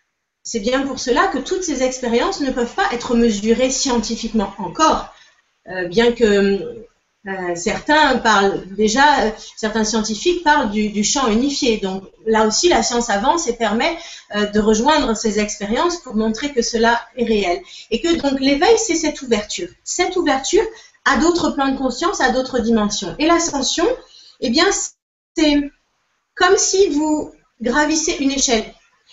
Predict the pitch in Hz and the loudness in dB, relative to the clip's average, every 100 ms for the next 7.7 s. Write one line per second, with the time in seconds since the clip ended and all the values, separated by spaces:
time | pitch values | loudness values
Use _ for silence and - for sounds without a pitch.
0 | - 196 247 339 381 330 302 285 302 339 | -10 -6 -4 0 0 0 0 2 2 2
1 | 247 240 240 240 233 226 214 214 359 - | 2 2 2 2 2 2 2 0 -2 -4
2 | - 285 262 240 233 262 226 233 226 - | -4 -6 -2 0 0 0 2 2 0 -6
3 | 202 165 165 - - - 233 285 302 339 | -8 -8 -10 -18 -20 -2 2 2 2 2
4 | 349 320 262 233 240 233 - 185 - _ | 2 0 0 0 -2 -4 -4 -10 -18 _
5 | _ - 269 349 294 269 302 480 403 302 | _ -2 2 4 4 4 4 4 2 -2
6 | 277 - 330 403 359 - 247 240 269 285 | -4 -4 -2 -2 -2 0 0 2 -2 0
7 | 311 339 359 - 302 427 - | 0 0 -2 -2 -2 -2 -6